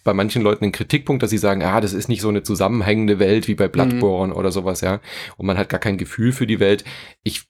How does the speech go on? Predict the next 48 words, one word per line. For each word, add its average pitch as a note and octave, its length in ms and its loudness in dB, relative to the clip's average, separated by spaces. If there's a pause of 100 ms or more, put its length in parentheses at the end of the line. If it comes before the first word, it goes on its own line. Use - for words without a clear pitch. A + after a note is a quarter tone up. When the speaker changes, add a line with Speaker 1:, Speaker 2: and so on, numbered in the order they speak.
Speaker 1:
finde - 220 0
es - 60 0
aber - 160 2
eigentlich C3 200 0
ganz B2+ 200 -2
sympathisch, A#2+ 420 -4
dass G2+ 160 -4
ich F2+ 100 -8
in G2 120 -4
einem A#2 280 2
abgesteckten - 640 -2
Gebiet D3+ 360 -2
bin, D3+ 260 2 (380)
ähm, G#2 360 0
genau G#2 320 2
dort G#2+ 280 0
eine A2 180 4
Mission B2+ 480 2
hab, B2 380 0
bis - 180 -4
zum - 140 -2
Endboss, A2+ 580 0
äh, G2+ 140 2
komme A2+ 380 0
und G#2 100 2
wenn G2+ 100 4
ich G2+ 100 0
den G2+ 140 2
gemeistert G2 400 2
hab, A2 120 -2
dann F#2+ 120 2
ist F2+ 160 -4
dieses F#2 220 -4
Kapitel - 400 0
einfach G2+ 280 -2
wirklich A2+ 320 -2
auch - 120 -8
abgeschlossen B2 640 0 (260)
und A2 160 2
ich - 120 -2
kann G#2+ 160 2
irgendwie F#2+ 260 2
eine F#2 140 2
nächste F#2+ 320 2
Mission E2+ 360 -2
nehmen. E2 240 -2
Also - 160 -2
mir, A2+ 280 4